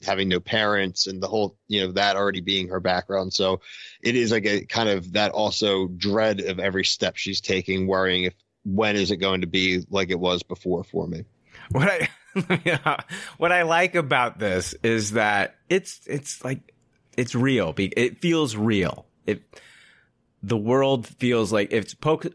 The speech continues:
Speaker 2: I know it's, like, post-apocalyptic, but everything that they've set up with, like, relationships seems real. Like, it's not a Disney fucking movie.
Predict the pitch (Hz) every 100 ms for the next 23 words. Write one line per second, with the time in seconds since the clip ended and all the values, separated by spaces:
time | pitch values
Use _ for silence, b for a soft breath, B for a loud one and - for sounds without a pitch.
0 | 113 - 143 165 147 117 110 - 107 98
1 | 92 92 82 90 90 85 - 78 - 107
2 | 127 139 160 156 127 113 98 - 104 101
3 | - 92 90 85 95 104 151 147 - 95
4 | - 73 - 92 82 71 80 65 - -
5 | 92 - - 113 107 123 107 110 98 90
6 | 80 80 - 80 78 73 78 - -